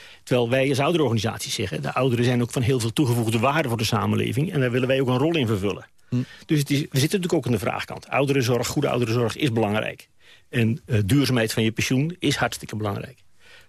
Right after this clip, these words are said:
Speaker 1: Maar we zeggen ook, die derde generatie... die, eh, mensen tot aan vijfenzeventig jaar, zeg nog maar even generaliserend,
Speaker 2: Ja.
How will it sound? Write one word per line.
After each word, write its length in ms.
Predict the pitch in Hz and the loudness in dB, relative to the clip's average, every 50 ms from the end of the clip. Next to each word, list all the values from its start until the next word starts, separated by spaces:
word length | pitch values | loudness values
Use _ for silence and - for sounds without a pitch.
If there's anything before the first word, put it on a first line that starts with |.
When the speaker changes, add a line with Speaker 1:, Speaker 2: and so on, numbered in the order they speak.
| _ | _
Speaker 1:
Maar 280 | - 117 110 110 107 107 | 0 2 2 4 2 2
we 60 | 110 | 2
zeggen 300 | 104 107 92 - - - | 2 2 0 0 -2 0
ook, 240 | 147 180 190 - - | 0 0 0 0 -2
die 120 | - 107 | -2 0
derde 280 | 90 123 139 147 131 117 | 2 2 2 2 2 0
generatie... 580 | 123 117 110 107 110 123 151 160 - - 175 | 0 0 2 2 2 0 0 0 -2 -2 -2
die, 200 | 139 110 101 95 - - - - - - - - - | -2 -2 -2 -4 -6 -12 -20 -20 -20 -20 -20 -20 -10
eh, 120 | - 151 104 101 104 101 98 | -4 -2 0 0 0 0 0
mensen 260 | 101 131 120 104 - | 2 2 2 2 0
tot 160 | - 135 123 | 0 0 0
aan 80 | 123 107 | 0 2
vijfenzeventig 520 | - 120 113 113 107 120 113 107 107 107 | 2 2 2 4 4 2 2 2 0 0
jaar, 220 | 90 131 139 160 151 | 0 0 0 0 0
zeg 140 | - 143 151 | -2 0 0
nog 100 | 156 151 | 0 0
maar 80 | 156 156 | 0 0
even 160 | 151 127 - | -2 -2 -2
generaliserend, 640 | - 139 135 135 139 139 123 143 147 151 156 165 160 | -2 0 0 0 0 -2 -2 -2 -2 -2 -2 -2 -2
Speaker 2:
Ja. 200 | - 117 - - | -2 -4 -4 -4